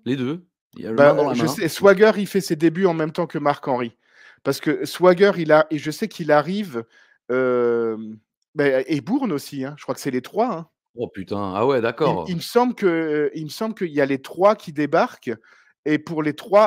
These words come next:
Speaker 2: affronter Randy Orton en gauntlet, un truc comme ça. Donc le
Speaker 1: Alors.
Speaker 2: premier qui arrive, le premier qui arrive, c'est Swagger et Swagger, il se fout sur le bord du ring et jusqu'au compte de dix, par respect pour Orton, Bourne, il arrive, euh, Randy Orton le bat et ensuite il y a Henry qui arrive et il fait, euh, «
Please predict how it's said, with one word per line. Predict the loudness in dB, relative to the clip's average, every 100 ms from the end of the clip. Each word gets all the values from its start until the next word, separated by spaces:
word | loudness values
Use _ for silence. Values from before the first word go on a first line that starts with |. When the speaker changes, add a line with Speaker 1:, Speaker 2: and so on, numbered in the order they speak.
| 4
Speaker 2:
affronter | -2 -4 -6 -2
Randy | -2 -2 0 -2
Orton | -2 -4 -6 -6 -20 _
en | -10 -8
gauntlet, | -6 -6 -4 -4 -2
un | -6
truc | -12 -10
comme | -10
ça. | -8 -10 -10 _ _ -14 -6
Donc | -4
le | -2
Speaker 1:
Alors. | 4 4
Speaker 2:
premier | 4 -4
qui | 2
arrive, | 2 2 -6 -8
le | -10 -10
premier | -6 -6 -4
qui | -2
arrive, | -2 -4
c'est | -8
Swagger | -10 0 0 2 -2 -2 -6 _ _ _
et | -10
Swagger, | 0 0 2 -2
il | -4
se | -10
fout | -14
sur | -6 -6
le |
bord | 0 0 0
du | -6
ring | -6 -4 -6 -12 -10
et | -6 -4
jusqu'au | -6 -12 -10 -10
compte | -6 -8
de | -6 -8
dix, | -8 -12
par | -4 -4
respect | -2 -4 -4 -8
pour | -6 -4
Orton, | -4 -4 -6 -6 -6 -12 _ _ _ _
Bourne, | -8 -6 -4
il | 2
arrive, | 2 2 -6 -8 -18 _
euh, | -4 -2 -4
Randy | -6 -4 -4
Orton | -4 -6
le | -6
bat | -2 -2 -2
et | -4
ensuite | -4 -6 -6
il | 0
y |
a | 0 0
Henry | -4 -6
qui | -8 -2
arrive | -2 -2 -6
et |
il | -8
fait, | -6 -4
euh, « | -4